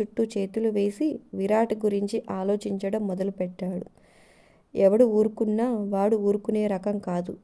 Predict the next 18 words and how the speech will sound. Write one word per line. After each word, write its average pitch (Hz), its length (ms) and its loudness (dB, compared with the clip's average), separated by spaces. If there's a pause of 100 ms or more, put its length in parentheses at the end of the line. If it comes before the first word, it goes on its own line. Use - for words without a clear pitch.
(140)
ప్రస్తుతానికి 214 760 0
సైలెంట్గా 208 680 -2
ఉన్నా 202 420 -4 (500)
వాడిని 202 480 2
లైట్ 196 400 0
తీసుకోకూడదు 196 840 -2 (340)
అనుకుంటున్నాడు 190 760 -2
మనసులో. 185 480 -4 (540)
పొద్దున్నే 214 520 4
లేచి 226 500 0 (340)
శక్తి 196 400 0
వంటగదిలో, 208 720 0 (300)
లో 196 260 2
వెళ్ళి 202 320 0
పని 208 360 -2
చూసుకొని 208 580 -2 (440)
బయటకు 196 420 4
వచ్చింది. 180 540 -4